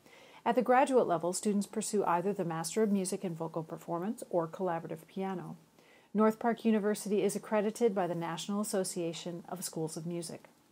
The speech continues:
Ensemble and scholarship opportunities are available to students regardless of major. Students participate in a variety of music ensembles, including choir, orchestra, concert band, jazz ensemble, jazz combo, worship team, chamber music,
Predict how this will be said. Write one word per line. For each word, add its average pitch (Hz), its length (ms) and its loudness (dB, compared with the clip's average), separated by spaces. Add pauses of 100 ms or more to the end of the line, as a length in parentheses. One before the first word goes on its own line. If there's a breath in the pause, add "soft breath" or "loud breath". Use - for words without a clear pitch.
(540 soft breath)
Ensemble 202 520 2
and 170 120 -2
scholarship 190 540 2
opportunities 185 680 -2
are 196 180 2
available 202 460 2
to 165 160 -8
students 170 420 -4
regardless 170 480 -2
of 175 80 -6
major. 190 460 -4 (560 loud breath)
Students 285 340 2
participate 214 720 0
in 214 160 4
a 214 40 4
variety 202 540 4
of 180 140 2
music 160 280 -4
ensembles, 151 600 -8
including 160 400 -6
choir, 185 560 0 (100)
orchestra, 208 680 -4 (180)
concert 180 360 -4
band, 170 380 -4 (180)
jazz 208 280 4
ensemble, 220 680 0
jazz 160 240 -4
combo, 202 640 -2
worship 208 380 -2
team, 196 400 -2
chamber 226 320 2
music, 208 400 0